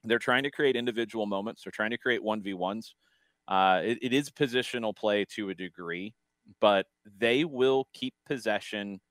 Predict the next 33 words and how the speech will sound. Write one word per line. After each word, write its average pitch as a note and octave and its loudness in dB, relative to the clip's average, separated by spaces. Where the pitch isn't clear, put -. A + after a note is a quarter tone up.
in B2 -2
the C3 0
final A#2 -2
third F#2 -4
and F#2 -4
recycle F#2+ -4
and F#2 -8
recycle F2 -6
and F2+ -6
recycle E2+ -6
and F2 -8
recycle G#2 -2
until G#2 -4
they G2+ -2
get F#2+ -6
what G2 -6
they A2+ 0
want. C3 2
And G#2 -2
the G2+ -4
second B2 -2
goal, A#2 4
uh, F#2 6
Julian G#2+ 0
Alvarez G2 0
showed - -2
that. D#2+ -8
It G2+ -8
was G2 -10
a A2 -2
twenty-seven C#3+ -2
pass G#2 -4
sequence. - -16